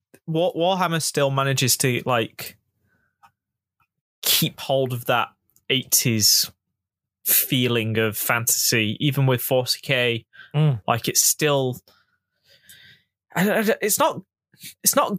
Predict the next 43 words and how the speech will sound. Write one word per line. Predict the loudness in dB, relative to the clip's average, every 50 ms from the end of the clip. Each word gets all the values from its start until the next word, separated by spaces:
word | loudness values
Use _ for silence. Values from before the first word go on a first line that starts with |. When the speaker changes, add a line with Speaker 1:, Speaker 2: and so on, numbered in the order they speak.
| -4 _
Speaker 1:
gothic, | -2 -2 -2 -2 0 0 0 0 0 -2 -6 -8 -6 -6 -8 -10 -12 -16 _ _ _ -8
but | -4 -2 0 0
it's | 0 0 0 2 2 4 4 4 2 2 2 0 -2 -4 _ _ _ _ _ _ _ _ _ _ _ _ _ _ _ _ _ _ _ _ -8 -8
Speaker 2:
I | -6
think | -4 -4 -2 0 0
I | 2
know | 2 2 2
what | 2
you | 0 0 2
mean, | 2 2 4 4
though. | 4 2 2 2
Like, | 0 0 0 0
when | 0 0
I'm | 0 0
picturing | 0 0 0 0 2 4 4 4
Speaker 1:
Yeah. | 4 4 4 2 2 0 -2 -2 -4
Speaker 2:
what | -2 0 0 0 2 2 0
I | 0 -2 -4 -6 _ -2
remember | 0 2 2 2 2 0
the | 0 0 2
art | 2 2 0 0
style | 0 0 0 2 2 2 0 0
to | 0 -2 0
kind | 0 2 2
of | 2 2
be | 2 2 2 4 4 4 2
and | 2 2 0 -2 -4 -12 -20 _ _ _ _ _ _ _ _ _ 0
the | 0
sort | 2 2 2 2 2 0
of | 0
aesthetic | 0 0 0 0 2 2 0 0 0
influences | 0 2 2 2 2 2 2 2 2 2 2 2
it | 2
has, | 2 0 0 2 2 2 0
it, | 0 0 -2
it | -2 0 0
does | 0 2 2 2
seem | 2 2 2 4 2 2 0 -4 _ _ _ _ _ _ _ _ _ -2
kind | 0 0 2 2
of | 2
retro | 2 2 0 0 -2 -2 -2 0 2 2 2
in | 2 2 2 2 2 2
its | 2 2 0 2 2 2 0 0 -2